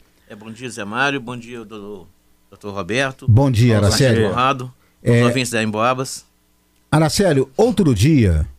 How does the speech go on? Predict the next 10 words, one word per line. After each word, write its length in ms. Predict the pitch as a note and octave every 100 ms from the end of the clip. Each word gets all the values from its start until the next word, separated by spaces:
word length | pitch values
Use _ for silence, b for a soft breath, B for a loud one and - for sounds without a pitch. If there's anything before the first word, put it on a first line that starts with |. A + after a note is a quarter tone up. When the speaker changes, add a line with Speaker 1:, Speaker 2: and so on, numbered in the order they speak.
| _ _
Speaker 2:
agora 340 | - G3 B3 A#3
durante 480 | E3 E3+ E3 -
a 200 | C3 G2+
Semana 460 | D#2 - C3 B2+ A2
Santa 340 | - C3 A2+
e 20 | A2
a 80 |
Festa 380 | F#2 A2 G#2 -
dos 200 | E2 D#2+
Passos, 640 | - C3+ A#2+ - - -